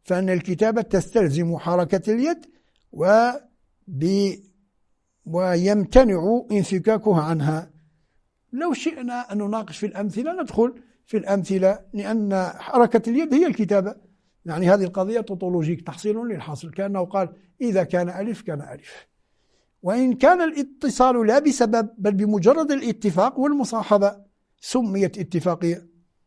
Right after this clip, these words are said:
نعم. كلما كان علي بين الحرمين، كان، آه، العباس بين الحرمين.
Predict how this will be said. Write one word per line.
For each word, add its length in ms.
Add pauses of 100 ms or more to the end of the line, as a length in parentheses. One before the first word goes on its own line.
(160)
نعم. 420 (720)
كلما 460
كان 580 (500)
علي 800
بين 380
الحرمين، 920
كان، 300
آه، 1200
العباس 680
بين 320
الحرمين. 720